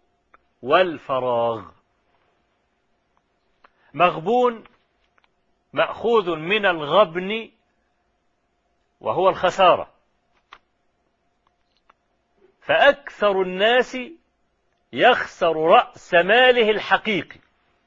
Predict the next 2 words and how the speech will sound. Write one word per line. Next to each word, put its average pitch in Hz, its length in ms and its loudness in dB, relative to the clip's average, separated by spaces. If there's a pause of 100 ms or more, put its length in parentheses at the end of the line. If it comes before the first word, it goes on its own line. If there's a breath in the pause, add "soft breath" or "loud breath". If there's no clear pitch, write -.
(1600)
أغلى 180 840 4 (100)
سلعة 135 560 -4